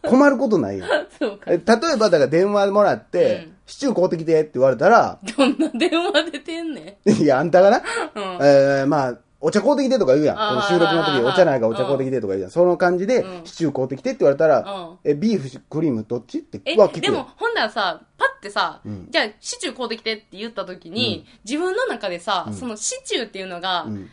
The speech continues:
Speaker 2: あの、なんちゅうの、何割ビーフシチュー、
Speaker 1: うん。
Speaker 2: 何割クリームシチューみたいな考え方？
Speaker 1: <laughs> ねえよ、バカ。
Speaker 2: え、そんなんないの？
Speaker 1: ないよ、そんなもん。
Speaker 2: いや、もう私、だからシチューって言ったらもう十割クリームシチューやけどさ。
Speaker 1: なんで自分寿司って言った？
Speaker 2: <laughs> いや、それと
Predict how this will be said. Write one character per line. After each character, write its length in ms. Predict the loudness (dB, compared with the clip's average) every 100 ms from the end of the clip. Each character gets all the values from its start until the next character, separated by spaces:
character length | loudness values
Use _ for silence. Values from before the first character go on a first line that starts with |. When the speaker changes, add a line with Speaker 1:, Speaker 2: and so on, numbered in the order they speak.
| _
Speaker 2:
あ 120 | -12
の、 240 | -10 -12 -16 _ _ _ _ _
な 160 | -18 -18
ん 40 |
ち 60 | -16
ゅ 40 |
う 20 |
の、 100 | -14
何 340 | -8 -4 -2 0
割 440 | 0 0 -2 -4
ビ 120 | -8 -6
ー 40 |
フ 80 | -6
シ 160 | -10
チ 120 | -10 -10
ュ 20 |
ー、 40 |
Speaker 1:
う 20 | -6
ん。 20 |
Speaker 2:
何 220 | -6 -2
割 200 | -2 -4
ク 80 | -8
リ 100 | -10
ー 20 |
ム 80 | -12
シ 80 | -14
チ 80 |
ュ 40 | -14
ー 40 |
み 40 | 2
た 140 | 6
い 60 | 8
な 0 |
考 40 | 8 8 8 6
え 80 | 4
方？ 380 | -2 0 4 8
Speaker 1:
<laughs> 0 |
ね 240 | 10 10
え 40 |
よ、 120 | 8 6
バ 260 | 4 2
カ。 160 | 0 -2
Speaker 2:
え、 100 | 2
そ 80 | 8
ん 300 | 8 8 6
な 80 | 6
ん 40 |
な 40 | 6
い 40 |
の？ 180 | 4 0
Speaker 1:
な 180 | 6 8
い 80 | 10
よ、 20 |
そ 20 |
ん 40 | 8
な 40 |
も 60 | 8
ん。 60 |
Speaker 2:
い 20 | 6
や、 80 |
も 80 | 6 6
う 20 | 4
私、 360 | 2 0 0
だ 100 | 0 -2
か 80 |
ら 20 | -4
シ 180 | -6 -6
チ 80 | -8
ュ 20 |
ー 40 |
っ 20 |
て 20 | -8
言 40 | -8
っ 20 |
た 60 | -6
ら 40 |
も 200 | -6 -6
う 100 | -8
十 240 | -6 -4
割 420 | -2 -2 -2 -8 -20 -12
ク 120 | -8
リ 80 | -8
ー 20 |
ム 80 | -10
シ 80 |
チ 80 | -12
ュ 40 | -12
ー 20 |
や 80 | -12
け 80 | -16
ど 80 |
さ。 320 | -12 -12 -12 -2
Speaker 1:
な 80 | 0
ん 20 |
で 80 | 0
自 100 | -2
分 80 | -8
寿 200 | -6 -6
司 160 | -6
っ 60 | -8
て 120 | -6
言 0 |
っ 180 | -6 -4
た？ 60 | 2
Speaker 2:
<laughs> 80 | 4
い 60 |
や、 80 | 4
そ 80 | 2
れ 120 |
と 80 | 0